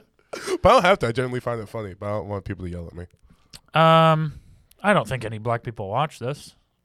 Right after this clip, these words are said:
Speaker 2: Oh, yeah, your mom.
Speaker 1: Yeah. Mom, don't, don't be mad at me.
Speaker 2: Um,
Speaker 1: Or do. I don't care. Whatever.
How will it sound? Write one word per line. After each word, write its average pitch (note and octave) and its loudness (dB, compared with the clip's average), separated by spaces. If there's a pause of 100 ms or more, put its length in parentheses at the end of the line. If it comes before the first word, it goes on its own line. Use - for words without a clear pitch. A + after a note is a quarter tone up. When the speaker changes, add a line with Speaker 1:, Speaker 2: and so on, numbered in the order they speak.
(300)
Speaker 2:
Oh, E3 2
yeah, B2+ 0
your A2 -6
mom. B2 -6 (380)
Speaker 1:
Yeah. F#2 -8 (480)
Mom, A2+ -4
don't, G2+ -6 (400)
don't F#2+ -10
be F2+ -12
mad D2 -16
at - -20
me. E2+ -20 (880)
Speaker 2:
Um, C#3 8 (600)
Speaker 1:
Or D#3+ 6
do. F2 -6
I F#2 -4
don't E2+ -6
care. - -16
Whatever. D#2+ -14